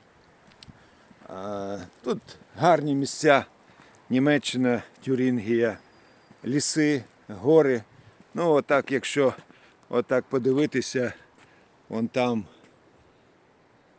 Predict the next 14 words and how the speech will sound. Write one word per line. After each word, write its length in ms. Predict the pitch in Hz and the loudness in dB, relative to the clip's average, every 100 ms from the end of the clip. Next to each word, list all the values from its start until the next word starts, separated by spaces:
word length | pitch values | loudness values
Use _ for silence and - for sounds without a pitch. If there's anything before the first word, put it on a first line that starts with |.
| _ _ _ _ _ _ - | _ _ _ _ _ _ -12
Ну, 100 | 147 | -12
що 180 | - 139 | -6 -2
там, 240 | 123 107 - | 0 -2 -8
що, 200 | - 147 | -8 -8
що 240 | - 135 | -6 -8
бачить? 320 | 120 104 - - | -2 -4 -4 -10
Хто, 200 | 131 131 | -6 -6
на-, 220 | 156 143 | -2 -4
напевно, 500 | 113 180 185 165 156 | -4 -4 0 0 0
буде 240 | 151 143 | 2 2
видно. 420 | 139 156 107 90 - _ _ _ _ _ _ _ - | 2 0 -2 -8 -14 _ _ _ _ _ _ _ -10
Е, 460 | 104 104 104 101 - _ _ _ _ | -8 -6 -8 -8 -12 _ _ _ _
там, 320 | 196 170 117 - _ _ _ _ _ - | 2 2 2 -8 _ _ _ _ _ -2
там 300 | 156 127 | 0 0